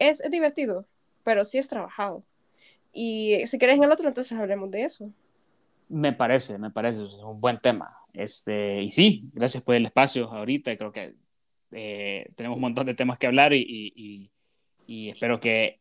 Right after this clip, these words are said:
Speaker 2: para todos los que nos hayan escuchado, que les, eh,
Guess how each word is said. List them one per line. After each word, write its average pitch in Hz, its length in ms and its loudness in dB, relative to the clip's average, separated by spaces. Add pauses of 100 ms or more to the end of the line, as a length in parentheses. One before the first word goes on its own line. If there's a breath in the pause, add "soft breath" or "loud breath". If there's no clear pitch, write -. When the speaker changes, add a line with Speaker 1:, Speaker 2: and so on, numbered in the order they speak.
Speaker 2:
para 123 180 0
todos 127 220 2
los 127 140 -2
que 127 200 2
nos 117 140 -2
hayan 131 180 -2
escuchado, 160 480 0
que 120 180 -6
les, 107 680 -10
eh, 101 560 -14